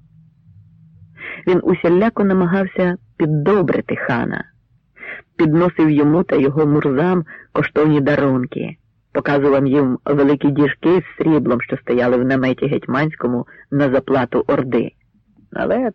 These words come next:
татари від цього ще більше переконувалися, що без них гетьман безсилий. "Ой,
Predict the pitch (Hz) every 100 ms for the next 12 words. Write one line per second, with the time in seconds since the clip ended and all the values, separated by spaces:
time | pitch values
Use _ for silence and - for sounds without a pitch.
0 | _ _ - 151 - 180 170 151 143 165
1 | 170 139 - 131 127 160 214 - 160 135
2 | 127 151 151 131 131 135 - 127 - 123
3 | 113 113 110 165 220 - _ _ _ _
4 | - 135 202 - 175 175 165 - 131 135
5 | - _ 190 208 - - _ _ _ _
6 | - - - - - - - - _ _
7 | _ _ - 160 214 269